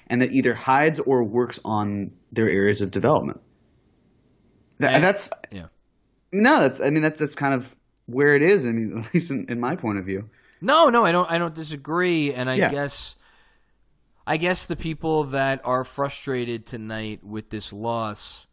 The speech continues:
Speaker 2: um, and are not taking this moral victory as anything to be positive about, I'm assuming it's because they don't feel like we have an offensive system, and I'm not sure they're wrong.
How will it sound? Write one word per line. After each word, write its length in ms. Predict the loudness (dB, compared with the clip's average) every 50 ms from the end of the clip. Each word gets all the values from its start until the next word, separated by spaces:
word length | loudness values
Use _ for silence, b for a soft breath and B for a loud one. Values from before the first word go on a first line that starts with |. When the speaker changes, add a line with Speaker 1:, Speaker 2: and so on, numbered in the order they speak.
| _ _ _ _ _ _ _ _
Speaker 2:
um, 600 | -10 -8 -8 -6 -6 -6 -6 -6 -8 -8 -10 -12 -12
and 140 | -12 -10 -10
are 100 | -10 -10
not 340 | -10 -8 -8 -8 -8 -10 -10
taking 400 | -12 -12 -12 -12 -14 -14 -12 -12
this 260 | -12 -12 -14 -14 -12
moral 340 | -12 -10 -10 -8 -10 -10 -10
victory 840 | -12 -14 -16 -14 -14 -14 -12 -10 -10 -12 -10 -12 -12 -12 -14 -16 -18 -20 _ _ _ -18
as 220 | -16 -16 -14 -14
anything 640 | -14 -14 -14 -14 -16 -16 -18 -16 -16 -16 -18 -20 -20 _ _ _ _ _ _ _ _ _ _
to 100 | -16 -14
be 120 | -14 -14
positive 480 | -10 -6 -4 -4 -4 -4 -6 -8 -8 -8
about, 440 | -10 -10 -10 -10 -10 -10 -10 -14 -16 _ _ _ _ _ _ _ _ _ _ _ _ _ _ _ _ _ _ _
I'm 200 | -8 -6 -6 -6
assuming 480 | -6 -6 -4 -4 -2 -2 -2 -4 -4
it's 160 | -4 -6 -6
because 400 | -8 -10 -8 -4 -4 -4 -4 -4
they 280 | -4 -4 -2 -2 -4 -6
don't 380 | -6 -6 -6 -6 -6 -6 -8 -12
feel 260 | -10 -8 -6 -6 -6
like 180 | -6 -8 -8 -10
we 360 | -10 -10 -8 -8 -8 -8 -8
have 220 | -6 -6 -6 -6 -6
an 100 | -6 -8
offensive 440 | -8 -8 -10 -12 -14 -14 -14 -18 -16
system, 400 | -16 -16 -14 -12 -12 -10 -10 -10
and 80 | -10
I'm 100 | -10 -8
not 180 | -8 -10 -10 -10
sure 160 | -8 -8 -6
they're 120 | -6 -6 -6
wrong. 360 | -6 -6 -6 -6 -8 -14 _